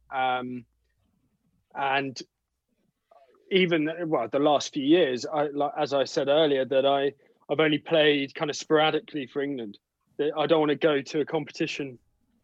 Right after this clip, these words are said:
at the age of twenty-nine now and sit on the bench consistently. I've gotta play cricket consistently to improve. Um, I haven't actually played that much cricket.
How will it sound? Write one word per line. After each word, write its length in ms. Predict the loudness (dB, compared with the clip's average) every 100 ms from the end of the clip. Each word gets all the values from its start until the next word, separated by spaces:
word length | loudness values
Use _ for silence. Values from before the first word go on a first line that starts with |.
| _ _ _ _ -6
at 80 | 2
the 100 | 2
age 160 | 2
of 80 | -4
twenty-nine 640 | -2 -2 2 2 2 2
now 440 | 0 0 0 -2 -6
and 160 | -12 -12
sit 260 | -6 -4 -4
on 80 | -8
the 60 |
bench 600 | -2 0 0 -8 -12 -16 _ _ _
consistently. 600 | -12 -4 -2 -2 -4 -4
I've 140 | -2 0
gotta 180 | 0 0
play 280 | -2 -2 -2
cricket 420 | -2 -2 -6 -8
consistently 600 | -10 -6 -6 -4 -2 0 0
to 120 | -4
improve. 500 | -4 4 6 6 2 -6 -20 -20 _ -2
Um, 460 | 2 2 0 -6 -8
I 80 | -4
haven't 240 | -2 -2 -2
actually 300 | -4 -6 -6
played 260 | -4 0
that 140 | -2 -4 _ _ _ -8
much 240 | -6 -6
cricket. 380 | -4 -6 -4 -12